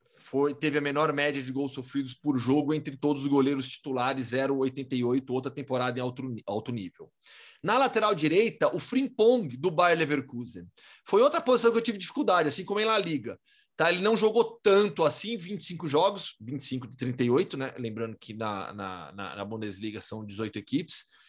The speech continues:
É, vinte e um anos só,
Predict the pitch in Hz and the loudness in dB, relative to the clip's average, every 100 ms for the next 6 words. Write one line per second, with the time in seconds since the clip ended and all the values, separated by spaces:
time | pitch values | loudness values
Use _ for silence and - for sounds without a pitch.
0 | _ _ _ _ 135 147 147 147 147 147 | _ _ _ _ 0 2 4 4 4 4
1 | 147 147 143 208 254 233 214 220 202 - | 4 0 0 0 2 4 4 4 2 4
2 | 226 247 | 4 4